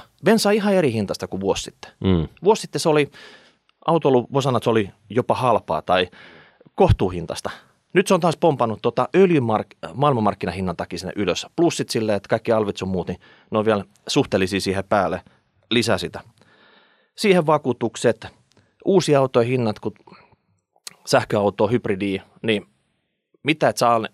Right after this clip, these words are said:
Speaker 1: alle neljän tai viidenkympin, kun aikaisemmin uusi auto oli helposti semmoinen kaksikymmentäviisi tonnia, kolmekymmentä tonnia. Jopa vanhojen autojen hinnat on tässä pompannut. Eli kaikki nousee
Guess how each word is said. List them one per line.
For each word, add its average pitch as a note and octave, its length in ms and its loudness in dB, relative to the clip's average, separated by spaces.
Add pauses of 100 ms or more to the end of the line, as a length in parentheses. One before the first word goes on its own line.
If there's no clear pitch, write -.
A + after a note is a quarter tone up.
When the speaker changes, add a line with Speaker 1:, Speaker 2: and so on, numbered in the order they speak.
Speaker 1:
alle B2 180 2
neljän A2+ 300 0
tai G#2+ 140 -4
viidenkympin, G2 520 -2
kun G2 180 -6
aikaisemmin A2+ 420 0
uusi A2 220 -2
auto F#2+ 360 -4
oli G#2 180 2
helposti G#2 340 -2
semmoinen F#2+ 240 -6
kaksikymmentäviisi G2 460 -6
tonnia, F2+ 240 -4
kolmekymmentä F#2+ 320 -2
tonnia. D#2+ 320 -6 (640)
Jopa C#3+ 280 -4
vanhojen C3+ 400 -2
autojen E2+ 340 -8
hinnat E2+ 220 -12
on - 80 -12
tässä - 280 -10
pompannut. E2 400 -2 (1000)
Eli A2+ 160 -2 (140)
kaikki F#3+ 480 -2
nousee A#2 640 -2